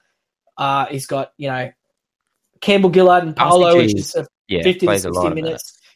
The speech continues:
Speaker 2: Yeah.
Speaker 1: Two eighty-minute edge guys.
Speaker 2: And now
Speaker 1: Uh,
Speaker 2: he's
Speaker 1: plus
Speaker 2: playing a eighty-minute hooker as well. He, he might just not use his bench at all this year. This might be the year.
Speaker 1: Hmm.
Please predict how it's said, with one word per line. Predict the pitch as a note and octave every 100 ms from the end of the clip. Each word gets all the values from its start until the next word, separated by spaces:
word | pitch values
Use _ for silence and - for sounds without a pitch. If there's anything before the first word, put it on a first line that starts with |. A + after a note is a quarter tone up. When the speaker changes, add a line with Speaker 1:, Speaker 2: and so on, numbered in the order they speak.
| _ -
Speaker 2:
Yeah. | G#3
Speaker 1:
Two | G3
eighty-minute | F#3 F3 E3+ E3 D#3
edge | D#3+ E3 D3+
guys. | E3 D#3 D#3 D#3 D3 - _ _ _ _ -
Speaker 2:
And | D#3
now | E3 F#3+
Speaker 1:
Uh, |
Speaker 2:
he's | F#3
Speaker 1:
plus | -
Speaker 2:
playing | E3 D3 C#3+
a | B2 A#2 - _ - C3+ -
eighty-minute | C3 C3+ C3 G#2+
hooker | C3 D3+ D#3
as | C#3
well. | B2+ C3+ D#3 - -
He, | D#3 F#3 G#3
he | F#3+
might | G#3 A3+
just | C4 A3+
not | D#3 B2+
use | C3
his | A#2
bench | C3 F#2+
at | A2+
all | B2+
this | E3 -
year. | D2+ -
This | C3+
might | C3+ C3+
be | C#3+
the | G#2+
year. | F#2+ A2+ - _ _ - _ _ _
Speaker 1:
Hmm. | D3+